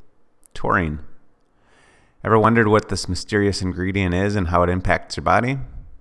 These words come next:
You're not alone. Taurine, a common component in energy drinks, has been the subject of numerous research studies and health discussions. Many claims swirl around this ingredient, from incredible health benefits to potential side effects.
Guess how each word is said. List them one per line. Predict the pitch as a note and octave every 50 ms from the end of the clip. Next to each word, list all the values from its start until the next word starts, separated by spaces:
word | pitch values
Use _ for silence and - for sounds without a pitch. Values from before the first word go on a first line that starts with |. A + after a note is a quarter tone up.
| - - - _ - G2+
You're | - D#2+
not | D#2 D#2+ D#2+
alone. | D#2+ E2 F#2+ G2 F#2+ E2+ D#2+ D2+ - - - - - _ _ _ _ - - _ _ _ _ - - - - - _ - -
Taurine, | - - C3 C3+ C#3+ C3+ A#2+ G#2 G2+ G2+ G#2 G#2+ G#2+ G#2+ -
a | G2+
common | F#2+ - - G#2 G#2 A2 G#2+ G#2 G2+
component | - G2+ F#2 G2+ G2+ G2 G2+ G2 G2 F#2+
in | F#2 F#2
energy | F#2 F#2+ G2 G2 F#2 F#2 F2+
drinks, | - F2 E2+ E2+ D#2+ - - -
has | - F2 E2+
been | F#2 F#2
the | F2+
subject | - - G2 F#2+ G2 G#2 G2+ - -
of | G2 G2
numerous | G2+ A2 A#2 A#2+ A#2 A2 G#2+ - - -
research | F#2+ G2 - - - D#2 - - -
studies | - D#2+ D#2 D#2+ E2+ F2+ F2+ F2+
and | F2+ E2 -
health | D#2 D#2 - -
discussions. | - F#2+ - - G2+ F#2+ A2 - - E2 F2 F#2+ - - - - - - _ _ _ _ _ _ _ _ _ _ _ _ -
Many | - A#2+ C#3 D3+
claims | C#3+ - - - A2+ A2+ A2+ A2+ A2 G#2+ -
swirl | - - - G#2 G2+ G2
around | F#2+ F#2 F2+ F2+ F#2
this | F#2 F2+ - -
ingredient, | F2+ F2 E2+ D#2+ F#2 F#2 F2 E2+ E2 D#2 - - -
from | - - - E2 E2
incredible | D#2+ E2 - - - G#2+ G#2+ G#2+ G#2 G2+
health | A2+ A#2 A2 - -
benefits | A#2 A2+ A#2 B2 - A#2+ A#2+ - -
to | - -
potential | - - - G2 F#2+ F2+ - - F2 E2
side | - - E2+ E2+ E2
effects. | F2 - - - - - _ - - -